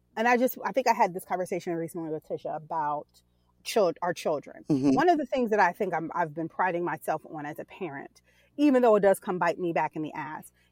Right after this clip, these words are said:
Speaker 1: is teaching Charlie how to manage her emotions, how to express her emotions, and how to tell me how she feels.
Speaker 2: Mm-hmm.
Speaker 1: So when she gets angry, she lashes out, she does things 'cause she's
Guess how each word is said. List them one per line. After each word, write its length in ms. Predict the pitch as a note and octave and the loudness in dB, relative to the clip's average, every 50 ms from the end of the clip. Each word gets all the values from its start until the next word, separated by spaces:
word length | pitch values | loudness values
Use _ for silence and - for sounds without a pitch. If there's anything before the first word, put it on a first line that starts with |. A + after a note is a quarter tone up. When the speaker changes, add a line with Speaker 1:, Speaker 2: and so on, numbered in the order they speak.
| _ _ _ | _ _ _
Speaker 1:
is 420 | B3+ A#3 G#3+ G3+ G3 F#3+ F#3 - - | 6 6 6 6 6 2 0 -2 -4
teaching 360 | - - C4+ A#3+ - B3+ A#3+ | -4 -4 -4 -2 -4 -6 -6
Charlie 440 | - - G#3+ F#3+ F#3+ F3+ F3 F3 F3 | -4 -2 -2 0 0 0 -2 -4 -4
how 220 | E3+ F#3 E3 D#3+ - - | -2 -2 -2 -2 -4 -8
to 80 | D#3+ | -8
manage 360 | D3+ F3+ G3 G#3+ A3+ A#3 A3 - | -4 -2 -2 -2 -2 -4 -6 -6
her 180 | - A#3+ - | -6 -6 -6
emotions, 520 | - A3 G3+ F#3+ F3+ F#3 - - G3+ F3+ F3 | -4 -6 -6 -4 -4 -4 -6 -6 -10 -10 -10
how 140 | - - F3+ | -8 -8 -10
to 140 | - - D3 | -8 -8 -12
express 340 | C#3+ - - - E3+ D#3+ - | -14 -12 -8 -8 -8 -8 -6
her 160 | - D#3 C#3 | -8 -8 -6
emotions, 420 | - E3+ D#3+ C#3+ - - D3 - | -6 -6 -8 -8 -8 -10 -14 -10
and 160 | - F3 E3+ E3+ | -8 -8 -8 -8
how 140 | E3+ D3 | -10 -12
to 60 | D3 - | -12 -12
tell 160 | _ D#3 C#3 | _ -12 -10
me 100 | C3+ D3 | -10 -12
how 140 | D3+ E3 A#3+ | -14 -14 -18
she 160 | - - D#3+ | -18 -18 -18
feels. 400 | - - - - - _ - - _ - | -16 -16 -16 -16 -18 _ -20 -20 _ -2
Speaker 2:
Mm-hmm. 360 | D3+ C#3 A#2+ C3+ B2+ B2+ C3 - - _ _ _ _ | -2 0 0 0 0 0 -2 -6 -12 _ _ _ _
Speaker 1:
So 220 | - - B3 A3 | 0 4 6 6
when 160 | G3+ G#3 G3+ | 6 4 0
she 180 | - - D#4+ C#4+ | 0 0 2 2
gets 180 | C4 B3+ - - - - | 2 0 0 -2 -4 0
angry, 760 | F3 A#3+ B3+ B3+ A#3 G3 E3 D#3+ D3+ - - - C#3+ G3 - - _ _ _ _ _ _ _ _ _ _ _ | 4 4 4 4 2 0 -2 -2 -2 -2 -4 -8 -10 -12 -16 -18 _ _ _ _ _ _ _ _ _ _ _
she 380 | - - - - C#4+ D4+ D4+ D4 | -12 -10 -4 -2 0 0 0 2
lashes 460 | C#4+ A3+ G3 G3 F3+ - - F#3+ D#3+ | 4 4 4 4 2 0 -2 -2 0
out, 280 | D#3 D3 D#3+ F#3 - | 0 -2 -2 -2 -4
she 120 | - - B3 | -6 -10 -2
does 260 | A3+ A3+ F#3 F3+ - | 2 2 2 2 0
things 260 | - - E3 F3 G#3 - | -2 -6 -6 -6 -6 -6
'cause 140 | _ A3 | _ -8
she's 200 | - - A#3+ - | -6 -4 -6 -6